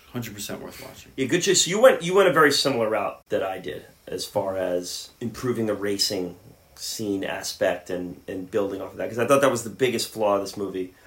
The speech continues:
Speaker 1: I think everything, all, all the mistakes, all the issues that we talked about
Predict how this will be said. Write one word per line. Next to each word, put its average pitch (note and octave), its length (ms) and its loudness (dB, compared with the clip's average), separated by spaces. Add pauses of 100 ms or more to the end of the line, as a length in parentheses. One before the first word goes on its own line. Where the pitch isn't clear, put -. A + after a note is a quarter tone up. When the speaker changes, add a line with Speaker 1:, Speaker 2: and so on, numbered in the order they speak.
Speaker 1:
I A2 40 -2
think C3+ 300 0
everything, F3 800 2
all, F3 480 6 (320)
all E3+ 240 6
the E3+ 60 0
mistakes, C3+ 680 0
all C3 80 -2
the B2 200 -4
issues A#2 460 -2
that A2 100 -8
we G#2 100 -10
talked G2+ 360 -4
about G2 380 -4